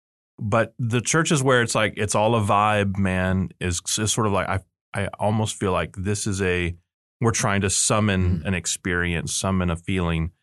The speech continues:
Speaker 1: Whereas in good congregational singing, theologically rich, s-, you know, biblically contextualized, well led, it's, it's all seen as,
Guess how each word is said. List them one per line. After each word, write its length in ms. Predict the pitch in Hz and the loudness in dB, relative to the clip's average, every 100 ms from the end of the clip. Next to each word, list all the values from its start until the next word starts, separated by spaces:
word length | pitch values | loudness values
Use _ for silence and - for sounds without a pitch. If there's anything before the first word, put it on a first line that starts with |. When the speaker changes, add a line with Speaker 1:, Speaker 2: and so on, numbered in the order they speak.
| _ _ _ _ | _ _ _ _
Speaker 1:
Whereas 420 | - 98 95 98 95 | -4 0 2 0 0
in 140 | 90 | 0
good 260 | 104 101 98 | 2 0 0
congregational 600 | 104 90 92 87 - 87 | -4 -2 -2 -2 -2 -4
singing, 440 | - 90 87 82 | -2 -2 -2 -2
theologically 560 | 95 85 90 87 98 87 | -2 -2 -2 -4 -4 -2
rich, 640 | 87 87 85 - - - - | 0 -2 -4 -6 -6 -10 -8
s-, 220 | - - | -8 -6
you 80 | - | -8
know, 100 | 80 | -6
biblically 1160 | 80 87 107 104 107 - 98 95 95 92 90 - - | -6 0 0 2 0 0 -2 0 0 -2 -2 -4 -4
contextualized, 1000 | 82 - 107 - 104 92 87 87 85 - _ _ _ _ _ - | -6 -4 -4 -2 -2 0 0 0 -2 -6 _ _ _ _ _ -6
well 460 | 110 107 104 104 | 0 4 4 4
led, 560 | 95 95 92 90 85 85 _ _ _ _ _ _ _ - | 2 2 2 2 0 -6 _ _ _ _ _ _ _ -6
it's, 240 | 101 85 _ _ - | -6 -6 _ _ -6
it's 300 | 98 - - 113 | -4 -2 -2 0
all 180 | 113 | 2
seen 280 | 107 - 104 | 2 2 2
as, 260 | 95 87 | 0 -2